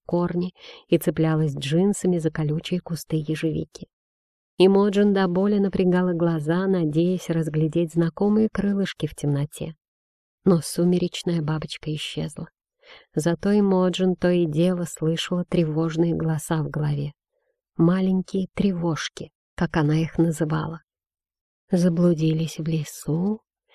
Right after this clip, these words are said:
перешёптывались тревожки. "Потерялись далеко-далеко от дома". Имоджин ускорила шаг. "Постой, я не успеваю", пропыхтела Мари. Имоджин обернулась.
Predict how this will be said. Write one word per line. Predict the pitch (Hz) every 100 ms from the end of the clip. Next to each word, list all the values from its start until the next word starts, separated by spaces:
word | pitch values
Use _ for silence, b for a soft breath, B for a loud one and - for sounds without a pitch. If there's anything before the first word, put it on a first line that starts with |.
| b b
перешёптывались | - 170 165 - 156 - 160 160 156
тревожки. | - 165 151 160 - - - _ _ _ _ _ _ _ -
"Потерялись | 160 156 160 156 165 170 180 170
далеко-далеко | 175 180 - 175 180 190 190
от | 190 156
дома". | 147 156 180 214 226 - _ _ _ _ _ _ _ _ -
Имоджин | 180 175 180 190 202
ускорила | 196 - 180 185 190
шаг. | - 160 - - _ b b b b
"Постой, | - 247 - - 262 240 208
я | 233
не | 240
успеваю", | 262 247 - 262 247 247 233 190 180 _ b b b
пропыхтела | 156 175 - - 165 160
Мари. | 156 160 165 156 _ _ _ _
Имоджин | - 170 175 196 220 233
обернулась. | 220 233 226 214 208 208 -